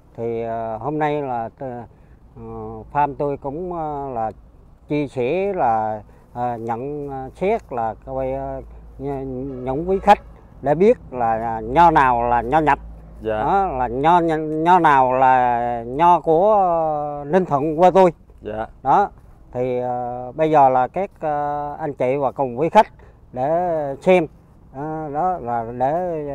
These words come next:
Speaker 1: nhận, ờ, biết rõ thêm về nho nhập và nho Ninh Thuận.
Speaker 2: Dạ rồi, đây, bây giờ bắt đầu con quay vào
Speaker 1: Ừ.
Speaker 2: hai cái vỏ nho đã được, ờ, ờ, ba con mình, ờ, chuẩn bị. Đó, thì hai vỏ nho này thì các anh chị, ờ, hãy xem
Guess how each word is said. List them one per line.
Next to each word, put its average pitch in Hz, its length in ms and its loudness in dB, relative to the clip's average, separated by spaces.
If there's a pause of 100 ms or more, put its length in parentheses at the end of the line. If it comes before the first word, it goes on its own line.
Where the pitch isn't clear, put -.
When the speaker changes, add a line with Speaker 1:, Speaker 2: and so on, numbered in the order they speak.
(120)
Speaker 1:
nhận, 127 540 -6
ờ, 143 360 -12
biết 190 260 -2
rõ 143 300 2
thêm 151 360 4
về 113 420 -6
nho 120 180 -4
nhập 139 220 0 (200)
và 120 160 -4
nho 143 240 0
Ninh 147 160 -2
Thuận. 143 220 0 (140)
Speaker 2:
Dạ 110 180 -8
rồi, 113 120 -2 (320)
đây, 123 140 0 (200)
bây 127 100 -8
giờ 123 120 0
bắt 160 140 0
đầu 127 180 4
con 131 260 -4
quay 139 160 6
vào 127 200 4
Speaker 1:
Ừ. 127 60 -4
Speaker 2:
hai 143 200 0
cái 160 120 -2
vỏ 135 100 2
nho 160 260 0 (340)
đã 127 140 2
được, 143 240 2
ờ, 113 360 2 (400)
ờ, 120 420 4 (260)
ba 135 180 4
con 135 320 -4
mình, 117 220 -6
ờ, 110 300 -6
chuẩn 156 180 -6
bị. 131 200 4 (400)
Đó, 160 180 0 (140)
thì 127 180 2
hai 147 280 -2
vỏ 135 100 0
nho 160 220 0
này 127 220 -2
thì 127 120 -2
các 160 120 -2
anh 180 100 -2
chị, 127 280 -2
ờ, 139 160 0 (320)
hãy 139 280 -2
xem 170 260 -2